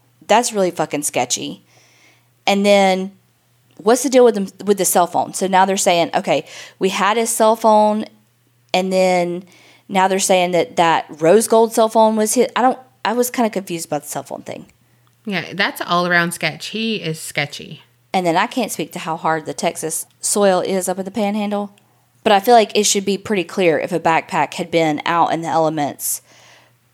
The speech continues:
Speaker 1: for that long versus had just been planted there. And again, if you had had, like, bloodhounds and all of that going through there, mm,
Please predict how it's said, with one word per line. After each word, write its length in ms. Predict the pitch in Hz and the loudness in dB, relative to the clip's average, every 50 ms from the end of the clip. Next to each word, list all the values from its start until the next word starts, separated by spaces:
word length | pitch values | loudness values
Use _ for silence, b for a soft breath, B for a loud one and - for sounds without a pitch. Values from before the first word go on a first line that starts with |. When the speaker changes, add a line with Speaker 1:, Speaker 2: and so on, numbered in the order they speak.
| _ | _
Speaker 1:
for 160 | - 214 196 175 | 2 2 4 4
that 300 | 180 170 160 - - 175 | 4 4 2 2 0 2
long 580 | 180 175 170 160 151 151 147 143 143 147 151 - _ _ _ _ _ _ _ _ _ _ _ _ _ _ _ _ _ _ _ - | 4 4 6 6 6 4 2 0 -4 -6 -10 -12 _ _ _ _ _ _ _ _ _ _ _ _ _ _ _ _ _ _ _ 0
versus 440 | - 180 165 - 175 156 151 - | 0 2 2 2 -2 -4 -4 -4
had 160 | - 185 160 - | -4 -4 -4 -4
just 180 | 160 151 - | -4 -4 -4
been 120 | 170 147 147 | -6 -6 -6
planted 380 | - 196 160 147 139 135 135 | -4 -4 -2 -2 -2 -4 -6
there. 320 | - 127 - 78 - - b b b b b b b b b b b b _ _ - | -8 -8 -8 -8 -10 -12 b b b b b b b b b b b b _ _ 2
And 280 | 185 180 170 165 - - | 4 4 4 2 2 0
again, 720 | 175 170 165 - 214 214 202 175 156 147 147 147 151 - - _ _ | 0 0 0 0 2 4 4 4 4 2 0 -2 -4 -8 -12 _ _
if 380 | - 180 175 170 170 - - - _ _ | 2 4 4 4 2 -2 -10 -20 _ _
you 200 | - 180 196 202 | -14 -6 -2 0
had 100 | 190 185 | 0 0
had, 360 | 185 190 175 160 156 156 151 | 0 0 2 2 2 2 2
like, 280 | 151 139 - - - _ | -2 -4 -4 -6 -6 _
bloodhounds 540 | 220 220 214 214 214 208 180 165 160 156 - | 2 2 2 2 0 -2 -2 -2 -2 -2 -6
and 100 | - - - | -6 -2 0
all 180 | 175 190 185 | 2 4 2
of 60 | 175 | 2
that 220 | 175 165 147 123 - | 2 0 -2 -2 -2
going 240 | - 175 165 160 165 | -2 -2 -2 -2 -4
through 160 | 165 151 147 | -4 -6 -4
there, 320 | 147 143 135 139 139 165 180 _ _ _ _ | -4 -4 -4 -4 -6 -8 -12 _ _ _ _
mm, 420 | 247 254 254 247 240 240 233 233 | -4 -4 -2 -2 -2 -4 -6 -8